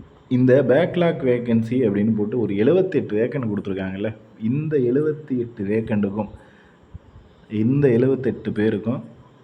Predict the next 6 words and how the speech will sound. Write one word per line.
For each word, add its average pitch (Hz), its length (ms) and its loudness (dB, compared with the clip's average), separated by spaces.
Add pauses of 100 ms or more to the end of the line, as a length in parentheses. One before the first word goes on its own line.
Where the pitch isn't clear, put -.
(180)
ஹண்ட்ரட் 147 400 2
பர்சன்டேஜ் 139 580 -2 (520)
ஜாப் 110 360 0 (100)
அப்படின்றது 95 520 -4 (160)
உறுதியா 117 380 4
அளிக்கலாம். 95 420 -2